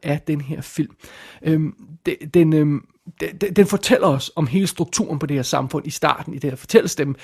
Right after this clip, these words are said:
men selve filmen viser os ikke særlig meget.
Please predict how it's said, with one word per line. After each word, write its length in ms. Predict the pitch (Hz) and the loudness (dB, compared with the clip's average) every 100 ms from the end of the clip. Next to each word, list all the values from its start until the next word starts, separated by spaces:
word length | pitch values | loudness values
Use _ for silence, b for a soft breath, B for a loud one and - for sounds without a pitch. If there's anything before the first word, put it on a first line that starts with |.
| B | B
men 100 | 165 | 0
selve 580 | 147 - 190 214 220 226 | 0 2 4 4 2 -2
filmen 420 | - 208 - 190 - b b | -2 -4 -4 -6 -8 b b
viser 580 | 135 131 135 214 196 208 | -8 -2 2 2 0 -2
os 360 | 120 131 - - _ _ | -2 -2 -6 -10 _ _
ikke 240 | 175 175 - | -2 -2 -2
særlig 360 | - 131 147 | -2 0 0
meget. 400 | 147 123 - 143 | 0 -2 -2 -4